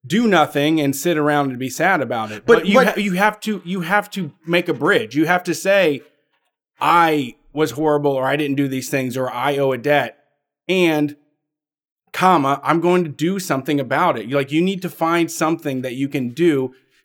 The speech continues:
Speaker 1: because, like, the amount of time that you spend beating yourself up, you could be organizing something. You could be s-,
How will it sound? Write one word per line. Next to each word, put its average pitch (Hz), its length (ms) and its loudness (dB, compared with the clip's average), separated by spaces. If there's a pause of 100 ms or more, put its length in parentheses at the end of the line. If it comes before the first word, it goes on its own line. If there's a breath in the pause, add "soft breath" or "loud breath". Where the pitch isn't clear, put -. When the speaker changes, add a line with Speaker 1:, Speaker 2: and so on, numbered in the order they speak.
Speaker 1:
because, 165 480 -2 (300)
like, 147 160 0
the 151 80 2
amount 156 260 2
of 185 80 -6
time 185 220 2
that 151 160 -2
you 143 80 -6
spend 151 280 -2
beating 147 300 0
yourself 135 460 -2
up, 135 260 -2
you 139 120 -8
could 135 280 -6
be 139 320 -4
organizing 123 1040 -4
something. 110 520 -8
You 131 140 -6
could 127 300 -6
be 135 680 -4
s-, - 340 -14